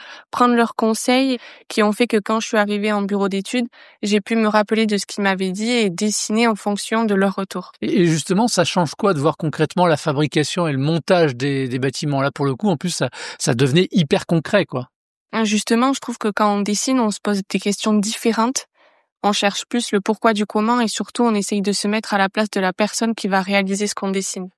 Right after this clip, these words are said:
Speaker 2: Fanny, est-ce qu'il y a un moment où, euh, au gré de, de ces expériences, là, passées en atelier, chantier ou bureau d'études, tu t'es vraiment dit, «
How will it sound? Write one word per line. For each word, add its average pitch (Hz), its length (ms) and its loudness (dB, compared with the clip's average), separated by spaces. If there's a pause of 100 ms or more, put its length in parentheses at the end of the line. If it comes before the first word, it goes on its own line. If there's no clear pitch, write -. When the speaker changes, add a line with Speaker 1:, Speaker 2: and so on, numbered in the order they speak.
Speaker 2:
Fanny, 185 280 4
est-ce 180 120 -2
qu'il 220 120 0
y - 20 4
a 214 40 6
un 202 60 4
moment 180 420 4 (460)
où, 165 240 0
euh, 135 800 0 (100)
au 160 140 -2
gré 135 240 0
de, 131 240 0
de 117 220 -4
ces 135 220 0
expériences, 147 520 0
là, 180 140 4
passées - 280 -2
en 135 60 -2
atelier, 139 460 -2
chantier 143 340 -4
ou 147 60 0
bureau 131 260 -2
d'études, 135 320 -2 (380)
tu 151 120 -2
t'es 147 140 0
vraiment 175 440 4
dit, « 185 220 0